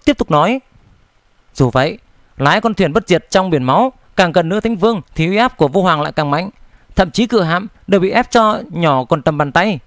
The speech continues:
Bởi vậy, con thuyền Bất Diệt sẽ càng lúc càng nhỏ, cách Nữ Thánh Vương càng lúc càng xa."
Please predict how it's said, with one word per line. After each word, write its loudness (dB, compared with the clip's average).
Bởi 2
vậy, 0
con -2
thuyền 0
Bất -2
Diệt 0
sẽ 0
càng 0
lúc -2
càng 0
nhỏ, 0
cách 0
Nữ 0
Thánh -2
Vương -2
càng 0
lúc 0
càng 0
xa." 0